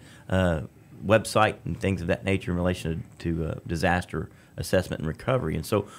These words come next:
one of the things we were able to go to, uh, our legislators, uh, two years ago was to request funding to address future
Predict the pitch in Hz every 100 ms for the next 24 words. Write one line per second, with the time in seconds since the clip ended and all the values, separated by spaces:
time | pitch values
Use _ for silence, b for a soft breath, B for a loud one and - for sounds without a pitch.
0 | B 123 135 135 127 107 107 110 101 92
1 | 85 107 117 - 95 90 92 B B B
2 | - 95 90 85 - 87 92 - - -
3 | 101 92 87 90 - 98 90 110 - -
4 | - 85 82 117 101 139 135 87 87 -
5 | B B B B - 104 - 104 101 -
6 | 113 - - 98 101 104 107 87 - 98
7 | 92 85 98 107 120 - - 139 180 -
8 | 110 98